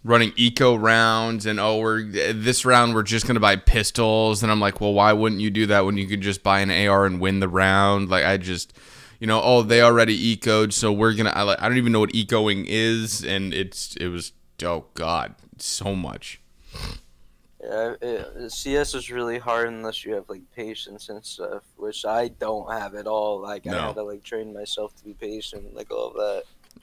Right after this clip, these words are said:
Speaker 1: Yeah, I have absolutely no patience at all. What is your favorite place to play,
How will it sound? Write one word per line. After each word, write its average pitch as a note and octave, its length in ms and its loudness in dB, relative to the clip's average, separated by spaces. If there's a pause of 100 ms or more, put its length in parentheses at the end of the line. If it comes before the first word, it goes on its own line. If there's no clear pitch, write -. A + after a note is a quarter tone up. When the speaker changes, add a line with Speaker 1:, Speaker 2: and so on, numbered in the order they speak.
(100)
Speaker 1:
Yeah, C#2+ 300 -6 (120)
I G#2+ 100 -2
have A2 120 0
absolutely F#2+ 480 -4
no F#2 560 -2
patience E2 640 -8
at - 220 -4 (100)
all. C#2+ 420 -4 (220)
What D3 120 0
is G3+ 120 0
your A#3 80 0
favorite F#3 300 0
place D3 280 0
to - 100 -10
play, B2+ 580 0